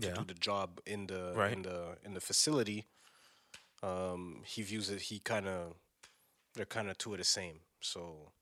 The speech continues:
Speaker 1: it's a, it's a lost case.
Speaker 2: Okay.
Speaker 1: Even if you would have gone to the owner, I don't think it would have made a difference.
Speaker 2: Okay.
Speaker 1: That's just my personal opinion.
Speaker 2: No,
Speaker 1: I
Speaker 2: I,
Speaker 1: think
Speaker 2: I, I see what you're saying.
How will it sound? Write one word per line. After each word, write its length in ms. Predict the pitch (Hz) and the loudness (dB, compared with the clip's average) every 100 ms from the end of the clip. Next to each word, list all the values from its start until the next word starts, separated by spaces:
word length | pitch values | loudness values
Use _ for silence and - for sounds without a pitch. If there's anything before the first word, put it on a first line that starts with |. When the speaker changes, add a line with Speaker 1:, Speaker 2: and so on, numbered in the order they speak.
| - _ - | -20 _ -12
Speaker 1:
it's 220 | 110 - 110 | -2 2 2
a, 160 | 98 | 2
it's 140 | 101 - | 4 6
a 60 | |
lost 260 | 120 104 - | 8 8 8
case. 440 | 101 85 - - | 6 4 4 2
Speaker 2:
Okay. 220 | 165 - - | -2 -2 4
Speaker 1:
Even 220 | 160 165 | 8 8
if 160 | 156 156 | 8 6
you 60 | |
would 200 | 139 151 | 8 8
have 360 | 123 131 120 110 101 110 | 8 6 6 4 -2 0
gone 400 | 131 120 117 104 | 4 6 6 2
to 100 | 120 | -2
the 120 | 107 | -2
owner, 440 | 101 120 110 98 98 - - - | 0 0 2 0 -2 -8 -20 0
I 60 | 113 | 4
don't 120 | 117 | 4
think 180 | 120 - | 4 0
it 40 | |
would 100 | 107 104 | 2 2
have 60 | |
made 140 | 95 92 | 2 0
a 60 | |
difference. 480 | 95 - 78 - - - | -2 -6 -6 -8 -6 -4
Speaker 2:
Okay. 220 | 185 - 170 | -4 -4 2
Speaker 1:
That's 140 | 117 | 6
just 160 | 127 - | 8 6
my 100 | 117 | 4
personal 380 | - 110 110 98 | 2 2 2 0
opinion. 300 | - 117 208 | -4 6 12
Speaker 2:
No, 80 | 247 | 12
Speaker 1:
I 60 | |
Speaker 2:
I, 40 | 247 | 12
Speaker 1:
think 120 | 202 | 12
Speaker 2:
I, 60 | 208 | 12
I 60 | 220 | 12
see 140 | 277 | 12
what 140 | 269 196 | 10 10
you're 40 | |
saying. 280 | - 113 | 12 10